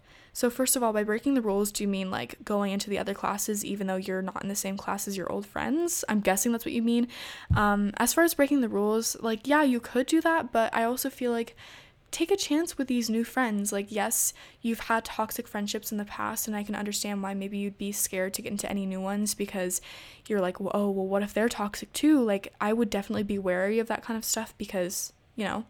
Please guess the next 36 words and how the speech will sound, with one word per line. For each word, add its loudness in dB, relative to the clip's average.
maybe 4
you 0
have -2
trust 0
issues 0
from -2
that -2
kind -2
of -4
thing. -4
Like, 0
maybe 2
you 0
don't 0
know 2
if -4
they're 0
gonna 0
be 0
good -2
friends 0
to -4
you -2
or -2
not. -4
But 0
I 2
also 0
think 0
that, -2
like, -2
it's -8
way 2
more 0
worth -2
it 0